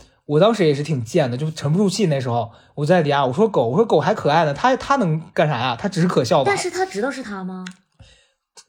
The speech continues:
Speaker 1: 重点就在于这儿，他就对号入座，他就说我在骂他。
Speaker 2: 但其实说的就是他。
Speaker 1: 确实是他，
Speaker 2: 但你们没点名。
Speaker 1: 但，但我没点他名。
Speaker 2: 啊，啊。
Speaker 1: 他就截了这个图发给了公司的H R，那公司H R也很迷哦，就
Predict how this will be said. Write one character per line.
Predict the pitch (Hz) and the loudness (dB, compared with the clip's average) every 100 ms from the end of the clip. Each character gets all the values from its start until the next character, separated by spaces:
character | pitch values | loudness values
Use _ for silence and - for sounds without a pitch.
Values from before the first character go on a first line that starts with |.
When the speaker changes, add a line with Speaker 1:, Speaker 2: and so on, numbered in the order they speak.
| _ _ | _ _
Speaker 1:
重 | - 240 | 2 2
点 | 165 113 | 4 0
就 | 131 | 0
在 | 135 | 0
于 | 120 | -2
这 | 117 | -4
儿， | 120 110 | -6 -6
他 | - | -4
就 | 165 | 0
对 | 160 170 | 2 2
号 | 160 | 2
入 | 139 139 | 0 -2
座， | 127 120 104 - _ _ _ | -4 -6 -8 -12 _ _ _
他 | - | 0
就 | 180 | 2
说 | 170 165 | 4 4
我 | 135 | 4
在 | 120 139 | 0 0
骂 | 156 127 | 0 -2
他。 | 110 110 - | -6 -12 -2
Speaker 2:
但 | 285 | -2
其 | 269 - 247 | 0 -2 -2
实 | 233 202 | -4 -4
说 | 220 | -2
的 | 190 | -4
就 | 185 | -4
是 | 170 | -6
他。 | 165 131 123 _ _ | -6 -6 -6 _ _
Speaker 1:
确 | - 349 | 2 4
实 | 220 247 | 6 4
是 | 285 | 4
他， | 214 | 4
Speaker 2:
但 | 339 339 | 2 2
你 | |
们 | 226 | 0
没 | 226 330 | 2 4
点 | 359 | 4
名。 | 254 | 4
Speaker 1:
但， | |
但 | |
我 | 285 269 | 2 2
没 | 190 330 | 2 2
点 | 277 180 | 2 2
他 | 196 254 | 4 4
名。 | 233 | 4
Speaker 2:
啊， | 190 | 2
啊。 | 180 202 190 180 170 | -2 -4 -6 -8 -2
Speaker 1:
他 | 214 | 0
就 | 214 180 - _ - | 2 0 -2 _ -6
截 | 156 | -2
了 | 160 | 0
这 | 170 | 0
个 | 156 | -2
图 | 143 139 | -4 -8
发 | 135 160 | -4 -2
给 | 147 | -2
了 | 117 | -6
公 | 127 147 | -6 -6
司 | 151 | -6
的 | 151 | -8
H | 147 131 - | -10 -10 -8
R， | 117 110 120 - _ _ _ _ | -6 -6 -8 -12 _ _ _ _
那 | - 233 | 0 4
公 | 226 226 | 4 4
司 | 196 | 4
H | 170 165 | 2 2
R | 147 | 0
也 | 135 | 0
很 | 127 123 | 0 -2
迷 | 117 113 | -2 -2
哦， | 117 110 - | -4 -8 0
就 | 147 147 - | 0 0 -4